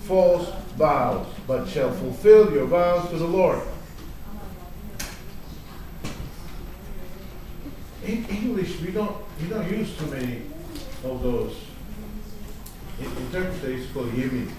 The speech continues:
It's always, almost swearing, like, "I swear to this and that, that, that I'm gonna do it." And this. We say, "Don't do that."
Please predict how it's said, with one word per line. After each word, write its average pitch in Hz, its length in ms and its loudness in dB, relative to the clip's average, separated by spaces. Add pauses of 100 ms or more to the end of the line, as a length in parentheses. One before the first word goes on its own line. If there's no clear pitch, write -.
(460)
It's 113 400 -4
always, 139 500 0
almost - 760 -4
swearing, 113 500 0 (120)
like, 95 220 -6 (560)
"I 208 160 -2
swear 196 580 -2
to 175 140 -4
this 160 260 -4
and 156 120 -4
that, 131 400 -2
that, 127 180 -2
that 123 160 -2
I'm 120 140 -4
gonna 120 280 -4
do 123 40 -2
it." 117 280 -6
And 113 160 -6
this. 107 140 -8 (680)
We 156 100 0
say, 165 240 0 (260)
"Don't 196 360 0 (240)
do 165 260 0
that." - 380 -6